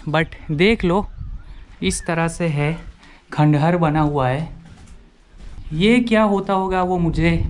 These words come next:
पता नहीं है। देख लो इस तरह से पूरा खंडहर बन चुका है अभी तो। अगर आप में से किसी को पता हो ये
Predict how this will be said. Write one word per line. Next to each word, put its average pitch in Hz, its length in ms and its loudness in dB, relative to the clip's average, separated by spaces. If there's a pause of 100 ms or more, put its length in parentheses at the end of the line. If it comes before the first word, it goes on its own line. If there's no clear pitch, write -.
(100)
पता 151 280 0
नहीं 156 260 2
है। 143 220 -4 (4000)
देख 139 240 2
लो - 120 4
इस 139 240 -6
तरह 135 240 -8
से - 260 -2 (260)
पूरा 202 200 -2
खंडहर 170 420 0
बन 160 220 2
चुका 143 240 -4
है 139 120 0
अभी 127 220 -2
तो। 180 340 -4 (840)
अगर 202 240 0
आप 185 220 0
में 202 80 -6
से 202 140 -4
किसी 190 280 -6
को 196 120 0
पता 170 320 0
हो 165 380 -2 (420)
ये 156 440 -2